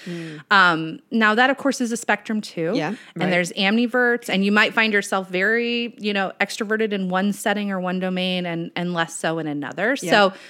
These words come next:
Speaker 2: again, really kind of using that information, but allowing a lot of fluidity with that.
Speaker 1: Mm-hmm.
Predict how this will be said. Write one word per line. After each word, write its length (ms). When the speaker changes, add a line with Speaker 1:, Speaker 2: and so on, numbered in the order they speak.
Speaker 2:
again, 400
really 200
kind 200
of 100
using 300
that 180
information, 640
but 100
allowing 540
a 40
lot 180
of 80
fluidity 580
with 140
that. 320
Speaker 1:
Mm-hmm. 200